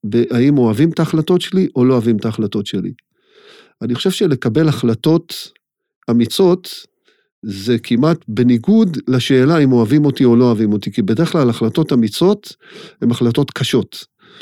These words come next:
ומנהלים שיש להם את אומץ לב ניהולי, מסוגלים לקבל החלטות גם אם הם, אני אומר את זה במרכאות, פוגעות באנשים, או שמה אותם במקום לא טוב.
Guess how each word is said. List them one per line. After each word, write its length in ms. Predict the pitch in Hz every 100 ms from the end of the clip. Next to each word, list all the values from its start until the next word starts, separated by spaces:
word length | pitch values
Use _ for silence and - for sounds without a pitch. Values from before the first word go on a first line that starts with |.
| - - _ _ -
ומנהלים 1120 | 127 104 113 113 113 117 113 127 120 131 185
שיש 260 | 147 156 160
להם 140 | 131
את 140 | 120 - 147 143
אומץ 300 | 139 147 139
לב 180 | 143 135
ניהולי, 460 | 131 120 113 127 196
מסוגלים 520 | 156 - 113 117 160
לקבל 360 | 143 113 143 143
החלטות 580 | - 113 107 165 175 104
גם 320 | 127 151 175 - -
אם 320 | 156 180 233 226 _ _ _ _ _ _ _ 135
הם, 180 | 127 110 _ _ _ _ -
אני 80 | 120
אומר 160 | 123 135
את 60 |
זה 60 | 123
במרכאות, 520 | 117 120 117 139 147 -
פוגעות 500 | 120 - - 156 123
באנשים, 760 | 131 117 110 - 190 208 170 - -
או 100 | 113
שמה 320 | - 143 147
אותם 240 | 139 131
במקום 680 | 123 120 117 139 127 117 107 - _ -
לא 200 | 117 123
טוב. 320 | 123 151 220